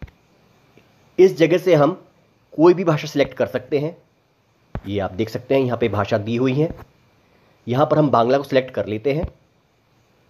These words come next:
अभी देखिए आप देख सकते हैं यहाँ मैंने बांग्ला सिलेक्ट कर लिया है, जो कि आपको ऊपर दिख रहा है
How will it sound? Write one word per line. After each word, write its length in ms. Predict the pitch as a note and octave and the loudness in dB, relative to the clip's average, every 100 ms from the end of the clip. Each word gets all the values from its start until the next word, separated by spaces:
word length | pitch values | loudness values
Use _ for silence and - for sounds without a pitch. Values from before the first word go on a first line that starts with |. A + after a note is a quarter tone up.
| _ _ _ - | _ _ _ -4
अभी 200 | D3 E3+ | 0 4
देखिए 420 | D#3+ A#2+ G2+ F2+ _ _ _ _ _ _ _ _ _ _ _ - | 4 2 -2 -8 _ _ _ _ _ _ _ _ _ _ _ 0
आप 200 | D3+ C#3 | 0 2
देख 140 | E3+ | 0
सकते 260 | F3 - F3+ | 0 -4 -2
हैं 220 | E3+ G3 - _ - | -2 -4 -10 _ -4
यहाँ 280 | C3 C#3 E3 | 0 2 2
मैंने 160 | E3 | 2
बांग्ला 280 | C#3 B2 C3+ | 2 2 2
सिलेक्ट 280 | D3 C3+ - | 0 -4 -4
कर 160 | B2+ A2+ | -6 -4
लिया 220 | B2+ C#3+ | 0 0
है, 200 | F3 - _ _ _ _ _ _ _ _ _ _ | 0 -4 _ _ _ _ _ _ _ _ _ _
जो 140 | A2 A2 | -10 -4
कि 120 | A2 | -2
आपको 200 | F#2 A2 | -2 -2
ऊपर 160 | A2 | -2
दिख 160 | A2 A2+ | -2 0
रहा 200 | C3+ D3 | 2 4
है 240 | E3 G3 | 2 0